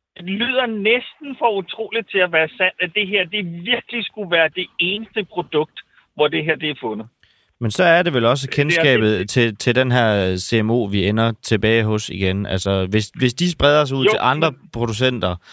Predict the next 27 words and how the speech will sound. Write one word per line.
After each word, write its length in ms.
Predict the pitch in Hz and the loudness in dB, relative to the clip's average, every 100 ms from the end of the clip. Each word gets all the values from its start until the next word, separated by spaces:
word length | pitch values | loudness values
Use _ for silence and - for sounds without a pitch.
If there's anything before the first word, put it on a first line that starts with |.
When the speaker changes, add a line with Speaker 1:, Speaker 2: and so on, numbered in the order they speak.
| - - - - - | -20 -20 -20 -18 -4
Speaker 2:
øh, 420 | 107 98 95 92 - | 0 0 0 0 0
eller 120 | 104 | 2
hvad 100 | 107 | 2
hedder 120 | 110 | 2
det, 60 | 101 | 0
produktejere, 840 | 113 131 - 98 98 104 104 98 - | 0 0 2 2 4 2 0 -4 -4
altså, 220 | 101 101 | -4 0
så 80 | 131 | 2
er 140 | 131 | 4
det 100 | 160 | 4
jo 40 | 143 | 2
der, 240 | 131 127 | 4 2
problemet 600 | 98 113 117 127 110 95 | 2 -2 0 0 2 0
Speaker 1:
Ja. 120 | 90 | 2
Speaker 2:
er. 60 | 107 | 2
Og 120 | 104 | 2
hvis 200 | 104 107 | 0 -4
I 80 | 120 | -2
så 100 | 151 | 0
har 40 | |
en 80 | 147 | 0
hel 180 | 156 156 | 2 2
branche, 340 | 120 131 151 | 0 0 -2
Speaker 1:
Det 60 | 131 | 0
Speaker 2:
der 80 | 113 | 0
ved 240 | 131 160 | 0 -2
det, 180 | 101 90 | -2 -4